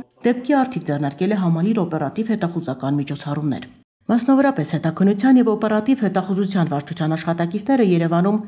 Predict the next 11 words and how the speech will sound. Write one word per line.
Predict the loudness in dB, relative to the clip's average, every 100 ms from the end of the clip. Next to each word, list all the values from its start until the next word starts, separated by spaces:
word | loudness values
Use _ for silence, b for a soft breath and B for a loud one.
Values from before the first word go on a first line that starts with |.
| -6
ինչպես | -4 0 0
նաև | 2 4
մարզերում | 4 4 2 2 2
մանրածախ | 2 0 0 -2 -4
առևտուր | -4 -2 -2 0
իրականացնող | 0 0 -2 -2 -2 -2 -2 -2
երեք | 0 2 2
տնտեսվարող | 0 0 0 0 0 0
սուբյեկտի | -2 0 2 0
գործունեության | 0 0 0 0 0 0 -2
հասցեներում | -2 -4 -4 -2 0 0